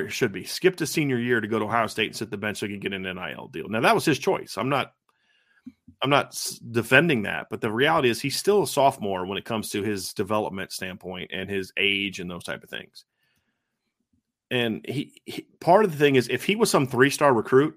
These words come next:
that nobody ever heard of, and he played exactly like he did last year, people are a lot more excited about what he's gonna be next year. And they're not talking about him being a bust and all this other kind of stuff. I've said this a million times. If Dak Prescott was a first, a top five draft pick,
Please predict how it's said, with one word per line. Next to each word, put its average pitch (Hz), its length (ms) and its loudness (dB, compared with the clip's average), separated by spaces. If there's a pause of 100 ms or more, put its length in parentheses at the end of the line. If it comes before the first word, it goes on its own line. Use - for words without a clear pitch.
(140)
that 113 120 0
nobody 127 260 2
ever 107 120 2
heard 120 220 2
of, 143 220 4
and 107 120 -6
he 127 80 0
played 131 300 0
exactly 127 580 2
like 135 200 2
he 135 100 -2
did 123 160 6
last 120 300 2
year, 135 120 0
people 147 300 -2
are 107 140 0
a - 80 -14
lot 123 400 4
more 135 120 2
excited 120 380 0
about 107 280 -4 (100)
what 117 160 -4
he's 113 160 -4
gonna 113 120 -4
be 98 120 -8
next 85 260 -12
year. - 160 -14
And 104 100 -12
they're 123 80 -2
not 127 140 -2
talking 127 160 0
about 117 140 0
him 117 100 -2
being 117 180 0
a 104 40 -4
bust 104 340 -4
and 110 80 -6
all 98 80 -6
this - 140 -14
other 87 100 -14
kind - 140 -20
of - 60 -20
stuff. - 120 -18 (400)
I've 170 160 4
said 165 160 0
this 135 160 0
a 123 40 -2
million 127 240 2
times. 98 340 -8
If 101 120 -14
Dak 160 300 2
Prescott 113 640 0
was 113 240 -2
a 101 300 -4
first, 147 280 2
a 101 60 -6
top - 320 -2
five 135 220 2
draft 107 280 -4
pick, - 300 -16